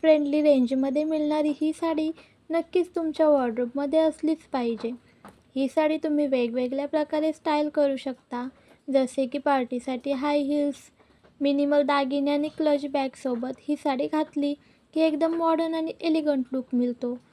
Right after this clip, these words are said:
आणि जर पारंपरिक लूक हवा असेल, तर जड सोन्याचे दागिने, बांगड्या आणि जुड्यावर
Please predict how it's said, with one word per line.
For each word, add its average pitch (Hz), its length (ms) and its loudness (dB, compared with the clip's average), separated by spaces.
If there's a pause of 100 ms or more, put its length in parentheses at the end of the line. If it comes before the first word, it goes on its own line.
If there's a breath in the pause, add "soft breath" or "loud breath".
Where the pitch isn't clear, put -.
(260 soft breath)
आणि 247 240 0
जर 262 180 -2
पारंपरिक 262 640 -2
लूक 285 240 -2
हवा 302 180 2
असेल, 285 400 0 (340 soft breath)
तर 330 140 6 (140)
जड 302 180 6
सोन्याचे 302 480 0
दागिने, 269 680 0
बांगड्या 240 460 -2
आणि 269 220 -2
जुड्यावर 262 580 -2